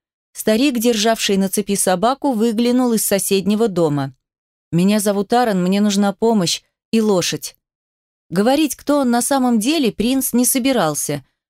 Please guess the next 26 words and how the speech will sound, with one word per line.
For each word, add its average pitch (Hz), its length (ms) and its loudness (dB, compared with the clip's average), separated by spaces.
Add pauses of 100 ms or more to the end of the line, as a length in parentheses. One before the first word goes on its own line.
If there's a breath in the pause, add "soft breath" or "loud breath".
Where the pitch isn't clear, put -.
(200)
Люди 220 320 0
всё 220 160 0
равно 220 240 2
не 220 120 2
поверят, 214 500 -2
наоборот, 214 540 0
только 180 320 -2
лишний 202 360 0
шум 196 240 0
поднимут. 147 560 -2 (680)
«Ты 147 80 -2
откуда 254 500 0
взялся?» 247 640 -2 (460)
Старик 202 480 -2
подслеповато 196 720 -2
прищурился. 139 840 -2 (460)
«Оттуда», 220 680 0 (420)
неопределённо 196 760 0
махнул 202 480 0
рукой 202 440 0
Аарон. 151 400 -2 (320)
«Мне 226 260 4
нужно 233 300 0
попасть 220 500 -2
в 196 40 -4
Вернат». 208 600 0